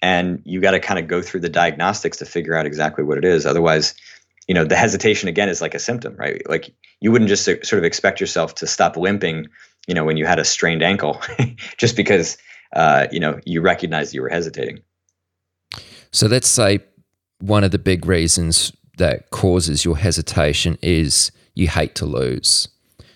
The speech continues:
Speaker 2: Uh, you're fearful of losing. How would you begin to resolve that particular issue?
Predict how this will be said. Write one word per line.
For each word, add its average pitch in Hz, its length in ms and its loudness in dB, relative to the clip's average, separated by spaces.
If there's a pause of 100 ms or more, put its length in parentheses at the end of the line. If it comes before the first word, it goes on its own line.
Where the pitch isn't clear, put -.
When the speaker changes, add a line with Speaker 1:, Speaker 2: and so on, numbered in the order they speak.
(220)
Speaker 2:
Uh, 71 220 0
you're 80 140 2
fearful 87 560 0
of 82 120 -4
losing. 73 600 -2 (680)
How 135 200 2
would 156 180 0
you 117 120 -2
begin 90 480 -2
to 85 720 2
resolve 80 720 2
that - 200 -2
particular 69 520 -2
issue? 57 400 -2